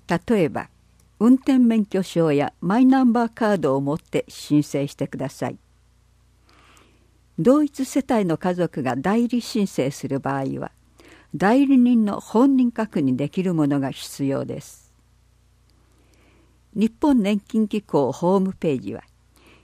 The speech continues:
紙面掲載の二次元コードをご利用ください。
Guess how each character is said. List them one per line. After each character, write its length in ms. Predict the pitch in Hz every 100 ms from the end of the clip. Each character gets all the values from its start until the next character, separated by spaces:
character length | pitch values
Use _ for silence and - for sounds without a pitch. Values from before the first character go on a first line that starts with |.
| _ - - -
紙 140 | 285
面 160 | 285 170
掲 260 | - 170
載 340 | 175 - 151 131
の 140 | 139
二 160 | 151 196
次 140 | 247
元 200 | 247 247
コ 220 | 254 247
ー 60 | 208
ド 220 | 185 143
を 40 |
ご 160 | - 143
利 140 | 139
用 120 | 143 139
く 120 | -
だ 120 | 127
さ 200 | - 135
い。 100 | 104